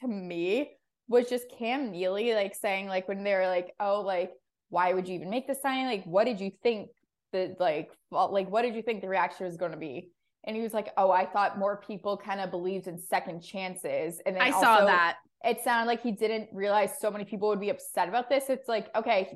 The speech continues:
Speaker 1: this kid got cut from Arizona, where they
Speaker 2: In
Speaker 1: literally play
Speaker 2: Boston?
Speaker 1: in a college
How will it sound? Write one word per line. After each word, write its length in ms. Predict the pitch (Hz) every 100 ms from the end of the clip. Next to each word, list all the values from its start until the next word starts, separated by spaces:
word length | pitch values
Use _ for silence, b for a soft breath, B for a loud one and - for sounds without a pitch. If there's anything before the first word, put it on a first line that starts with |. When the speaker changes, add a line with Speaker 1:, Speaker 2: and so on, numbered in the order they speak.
| 185
Speaker 1:
this 160 | 220 -
kid 160 | 415 392
got 160 | 440 440 -
cut 200 | 233 269 -
from 180 | 262 - -
Arizona, 800 | 202 233 214 - 190 180 151 156
where 180 | 190 180
they 200 | 190 196
Speaker 2:
In 360 | 285 302 277 196 -
Speaker 1:
literally 440 | 220 294 - 294
play 200 | - 311 359
Speaker 2:
Boston? 180 | 427
Speaker 1:
in 80 | 262
a 80 | 269 -
college 600 | - 220 240 247 240